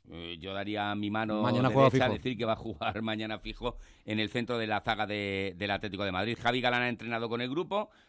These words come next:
Speaker 1: eh, va a estar mañana a disposición de, del técnico. Tendrá o no me-, o no minutos.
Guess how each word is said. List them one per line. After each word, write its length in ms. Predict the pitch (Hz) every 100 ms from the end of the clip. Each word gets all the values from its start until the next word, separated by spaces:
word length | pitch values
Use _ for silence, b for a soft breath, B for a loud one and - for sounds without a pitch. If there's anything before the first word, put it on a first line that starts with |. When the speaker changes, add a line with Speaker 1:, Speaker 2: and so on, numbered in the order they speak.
| b
Speaker 1:
eh, 180 | 107 107
va 140 | 92
a 20 | 123
estar 560 | - 120 117 113 113
mañana 320 | 110 113 113
a 20 | 110
disposición 540 | 110 110 104 104 113
de, 420 | 107 110 107 104
del 180 | 98 117
técnico. 500 | 135 139 156 196 - _ _ - - _
Tendrá 360 | - 104 104 117
o 40 |
no 140 | 117 113
me-, 200 | 113 -
o 180 | 110 110
no 140 | 117
minutos. 440 | 113 120 110 101